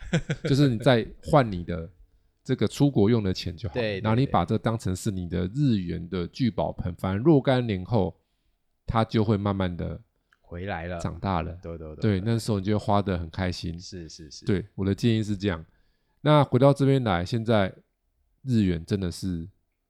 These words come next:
Speaker 2: 好便宜。
Speaker 1: 对。然后那个最近有那个新闻啊，这个新闻里面谈到说去日本的这个热闹的区域，
Speaker 2: 嗯。
Speaker 1: 然后去旅游一天，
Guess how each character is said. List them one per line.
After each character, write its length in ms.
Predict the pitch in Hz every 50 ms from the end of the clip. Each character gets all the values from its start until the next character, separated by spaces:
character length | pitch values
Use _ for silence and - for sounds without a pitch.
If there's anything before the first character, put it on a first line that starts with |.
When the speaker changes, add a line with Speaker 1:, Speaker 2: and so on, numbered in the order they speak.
| _ _ _ _
Speaker 2:
好 160 | _ - 98
便 180 | - - 95 87
宜。 280 | 87 85 80 80 87 101
Speaker 1:
对。 300 | 110 143 139 123 98 - - _ _ _ _ _ _ _ _ _ _ _ _ _ _ _
然 120 | - 113 117
后 100 | 131 143
那 120 | 156 156
个 100 | 139 127
最 140 | - 143 131
近 180 | - - 135
有 60 | 107 92
那 80 | 104
个 80 | 110 110
新 260 | - - 120 113 110
闻 180 | 98 87 85 78 82
啊， 20 | - _ _
这 100 | - 202
个 80 | 185
新 180 | 156 - 196 196
闻 160 | 185 170 123
里 60 | 113
面 160 | 127 143 143
谈 180 | - 110 95 107
到 200 | 120 123 113 107
说 240 | 98 - 113 107 107
去 280 | - - - 135 120 117 135
日 220 | 170 175 147 123
本 320 | 98 - 98 90 82 80
的 160 | 78 80 85 82
这 160 | - 104 95
个 160 | 87 87 87 98 117
热 240 | 151 143 120 107
闹 260 | 104 117 107 95 87 85
的 240 | - 87 87 - - _ _ _ _ _
区 280 | - - - - 98 92
域， 300 | 92 95 90 85 82 87 _ _ _ -
Speaker 2:
嗯。 60 | 120
Speaker 1:
然 120 | 85 101 127
后 160 | 113 98 92
去 280 | - - - 113 101 - - _
旅 200 | - 101 90 82
游 180 | 87 87 92 98
一 80 | 104
天， 280 | 95 - - 98 85